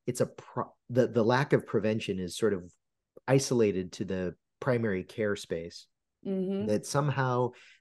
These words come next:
Speaker 1: they lack the education, the knowledge, or the initiative to start a preventive therapy. And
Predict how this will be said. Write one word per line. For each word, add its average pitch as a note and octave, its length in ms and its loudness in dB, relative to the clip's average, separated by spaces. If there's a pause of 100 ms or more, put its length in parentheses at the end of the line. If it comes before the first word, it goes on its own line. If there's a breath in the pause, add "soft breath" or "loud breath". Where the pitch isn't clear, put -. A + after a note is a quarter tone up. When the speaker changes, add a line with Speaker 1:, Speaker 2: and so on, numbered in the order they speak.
Speaker 1:
they G#2 220 -2
lack G2+ 480 -4
the G#2 160 -2
education, G2+ 600 -4
the F2+ 80 -6
knowledge, G#2+ 500 -2
or F#2+ 140 -4
the F2 320 -4 (320 soft breath)
initiative G#2+ 840 0
to F#2+ 440 -4
start A2+ 460 -2
a A2+ 40 -8
preventive F#2 520 -6
therapy. A#2 580 2 (340 soft breath)
And A2+ 220 -6